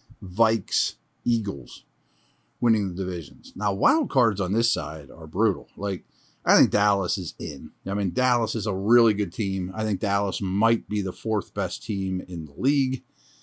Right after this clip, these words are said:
They're going to the playoffs. Unfortunately, the team above them is brutal, so they're not gonna probably win the division. But I think they're the five seed. I don't really like any of these other teams. You know, like, here's the candidates to me.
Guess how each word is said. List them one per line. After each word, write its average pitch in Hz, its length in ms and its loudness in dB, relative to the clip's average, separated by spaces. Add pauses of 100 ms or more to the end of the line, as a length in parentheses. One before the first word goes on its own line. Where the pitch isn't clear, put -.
(240)
They're 143 160 10
going 120 320 8
to 101 80 2
the 92 80 -2
playoffs. - 560 -10 (500)
Unfortunately, 110 640 4
the 98 220 -2 (260)
team 107 240 2
above 92 260 -2
them 92 200 -4
is 82 320 -10 (160)
brutal, 95 360 0
so 90 280 -6
they're 92 160 -4
not 95 180 -4
gonna 95 140 -4
probably 90 280 -2
win 90 220 -6
the 90 60 -8
division. 110 420 0 (540)
But 131 120 6
I 135 60 6
think 131 220 4
they're 127 180 6
the 110 80 0
five 107 500 0
seed. 101 460 -4 (1600)
I - 100 -8
don't 214 120 -2
really 143 140 0
like 127 280 0
any 135 140 6
of 135 40 8
these 131 140 4
other 120 180 0
teams. 160 600 0
You 123 140 2
know, 120 100 6
like, 120 260 2
here's 196 280 4
the 135 80 -2
candidates 104 600 0
to - 100 -8
me. 73 260 -12